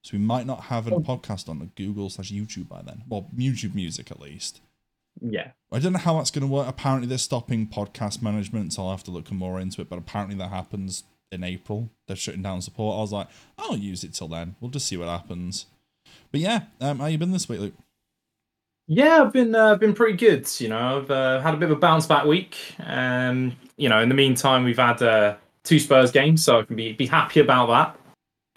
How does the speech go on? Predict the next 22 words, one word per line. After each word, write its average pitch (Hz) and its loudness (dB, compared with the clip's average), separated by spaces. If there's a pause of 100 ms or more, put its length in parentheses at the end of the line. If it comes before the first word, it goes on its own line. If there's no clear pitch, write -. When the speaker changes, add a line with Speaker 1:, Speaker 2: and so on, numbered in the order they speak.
(100)
Speaker 2:
Uh, 110 6
we've 120 6
had 131 6
the 135 0
one 143 6
from 131 -2
tonight 123 4
and 113 -2
the 113 0
Newcastle 107 2
game, 127 0 (100)
both 131 4
wins. 117 0
So 107 4
Speaker 1:
Oh, - 6
yeah, 277 0
look 285 -10
at - -18
you. 95 0
Speaker 2:
I'm, 135 6 (160)
I'm 139 8
in, - -4